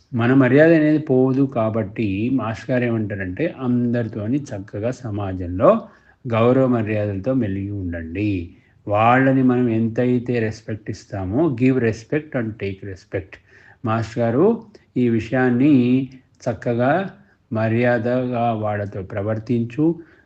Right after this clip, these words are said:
వాళ్ళకు తగిన గౌరవాన్ని ఇయ్యి, త-, వాళ్ళు స-, ఆ గౌరవ మర్యాదలు నువ్వు కూడా తీసుకో. ఇప్పుడు మనం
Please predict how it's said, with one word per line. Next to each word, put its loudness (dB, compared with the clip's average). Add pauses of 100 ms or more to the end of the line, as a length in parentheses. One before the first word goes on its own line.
(120)
వాళ్ళకు 0
తగిన -6
గౌరవాన్ని 0
ఇయ్యి, 0 (440)
త-, -2
వాళ్ళు -2 (280)
స-, -8
ఆ 0
గౌరవ -2
మర్యాదలు -4
నువ్వు 0
కూడా -4 (540)
తీసుకో. -6 (280)
ఇప్పుడు 0
మనం 0